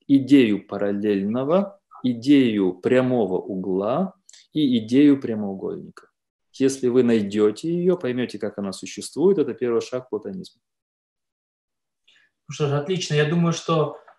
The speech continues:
Speaker 2: на этом можем завершить, э, вопросы и ответы.
Speaker 1: Идем
Speaker 2: Может
Speaker 1: искать, <laughs> идем
Speaker 2: Да.
Speaker 1: искать углы и параллельные <laughs> идеи параллельно.
Speaker 2: Идею критического мышления.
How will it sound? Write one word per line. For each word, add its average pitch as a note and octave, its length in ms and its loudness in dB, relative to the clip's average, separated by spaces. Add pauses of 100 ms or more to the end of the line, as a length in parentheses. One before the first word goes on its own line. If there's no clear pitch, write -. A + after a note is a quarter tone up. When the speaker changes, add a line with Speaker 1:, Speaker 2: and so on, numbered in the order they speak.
(120)
Speaker 2:
на D3+ 140 0
этом D3+ 240 0
можем D3 600 0
завершить, D3+ 680 0
э, C3 300 -4 (500)
вопросы C#3 480 -6
и C#3 40 0
ответы. F3 420 0
Speaker 1:
Идем C3+ 320 6
Speaker 2:
Может C3+ 120 4
Speaker 1:
искать, - 340 2 (300)
<laughs> - 280 -20
идем C#3 300 8
Speaker 2:
Да. D#3 60 6
Speaker 1:
искать D3 300 4
углы D3 320 4
и - 20 6
параллельные B2+ 720 4
<laughs> - 40 -2
идеи C3+ 500 2
параллельно. G#2+ 560 0
Speaker 2:
Идею F3+ 440 4
критического D#3+ 680 -4
мышления. C#3 600 -4